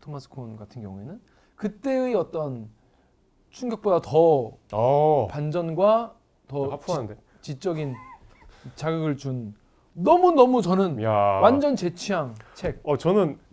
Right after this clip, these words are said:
Speaker 2: 이미
Speaker 1: 너무너무 좋았어요.
Speaker 2: 뿌듯하네요.
Speaker 1: 아, 너무너무 좋아요. 여러분, 그리고 이 내-, 이 책 아직 안 보고 방송만 보신 분들은
Speaker 2: 음.
Speaker 1: 책 보고 오셨으면 좋겠어요.
Speaker 2: 그래야
Speaker 1: 왜냐면
Speaker 2: 더, 예.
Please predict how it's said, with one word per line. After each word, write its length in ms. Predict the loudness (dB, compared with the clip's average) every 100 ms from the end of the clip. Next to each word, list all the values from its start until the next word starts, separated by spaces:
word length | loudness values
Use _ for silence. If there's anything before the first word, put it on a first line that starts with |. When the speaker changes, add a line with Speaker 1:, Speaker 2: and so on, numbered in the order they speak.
| 2
Speaker 2:
이미 120 | 6
Speaker 1:
너무너무 360 | 8 10 8 4
좋았어요. 340 | -2 -4 -4
Speaker 2:
뿌듯하네요. 560 | -4 -6 -6 -6 -6 -2
Speaker 1:
아, 100 | 0
너무너무 480 | 2 2 2 2 0
좋아요. 180 | -2 2
여러분, 400 | 2 2 -4 -8 _ _ _ _ _
그리고 540 | 2 4 4 4 2 0
이 260 | 2 2
내-, 120 | 2 -2
이 340 | -2 -2 -2
책 320 | -4 -8 -8 _
아직 300 | -2 -2 -4
안 220 | -4 0 4
보고 420 | 6 4 2 0
방송만 440 | -2 -6 -2 -2
보신 260 | -2 -6 -8
분들은 380 | -6 -4 -4 -6
Speaker 2:
음. 120 | -16 -20 _
Speaker 1:
책 320 | -6 -6 -6
보고 340 | -12 0 2 8 8 8 6
오셨으면 540 | 2 4 2 2 -4
좋겠어요. 440 | -10 -12 -16 -16 -12
Speaker 2:
그래야 320 | -4 2 4
Speaker 1:
왜냐면 340 | 4 2 2 -4
Speaker 2:
더, 140 | -14
예. 200 | -14 -14